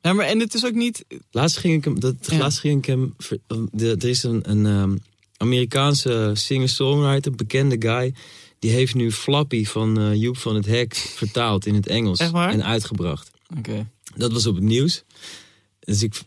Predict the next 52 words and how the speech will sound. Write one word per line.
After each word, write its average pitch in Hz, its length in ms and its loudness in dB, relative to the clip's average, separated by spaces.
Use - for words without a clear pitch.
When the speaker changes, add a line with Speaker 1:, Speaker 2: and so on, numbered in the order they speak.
Speaker 2:
hij 123 180 -6
zo, 135 140 0
"Wat 123 140 -4
is 139 120 -4
het 127 100 -2
dan?" 104 160 0
Dus 101 180 -2
ik 127 100 -4
vertelde 123 420 -4
ze, 127 80 -6
"Ah, 131 140 -4
Flappy 127 360 -4
is 117 240 -2
een 104 180 -4
kindje 127 380 -2
en 110 180 0
dat 101 100 0
is 92 60 -6
zijn 98 140 -8
beste 107 280 -4
vriend, 110 260 -2
is - 100 -6
een - 60 -20
konijn." 127 480 0
Op 107 100 -8
een - 60 -20
gegeven 110 240 -6
moment 98 160 -4
is, - 140 -6
ziet 110 140 -6
hij 104 100 -6
het - 100 -14
konijn 131 340 0
nergens 127 440 -2
en 101 180 -4
papa 123 320 -4
is 110 80 0
in 101 100 0
de 95 60 -2
schuur 127 440 0
en 104 80 -2
dan 90 140 -4
is 95 160 -4
het 101 120 -4
kerst 151 360 0
en - 60 -8
dan 98 100 -6
gaan 104 180 -2
ze 101 100 -2
eten 117 460 0
en 101 100 0
dan 98 180 0